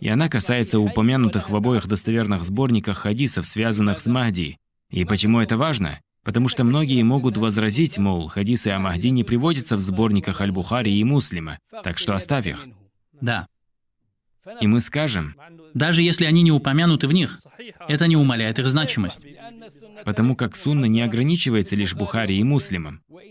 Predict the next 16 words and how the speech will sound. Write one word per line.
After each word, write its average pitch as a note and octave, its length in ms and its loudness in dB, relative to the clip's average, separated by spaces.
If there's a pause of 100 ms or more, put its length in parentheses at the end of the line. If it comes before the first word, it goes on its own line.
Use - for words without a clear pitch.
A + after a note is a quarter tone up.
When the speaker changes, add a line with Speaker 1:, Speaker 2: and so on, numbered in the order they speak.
Speaker 1:
даже C3 240 -2
если A#2+ 220 -2
они A2+ 200 2
наиболее A#2 500 2
достоверные G2+ 640 0
книги G2+ 340 0
сунны. D#2+ 460 -6 (440)
Община D#3 380 0
мусульман B2 500 0
нарекла A2 420 0
их G#2+ 120 -4
самыми C3+ 440 2
достоверными A2+ 680 0
после A2 320 -4
книги G#2 320 0
Аллаха. F2 580 -4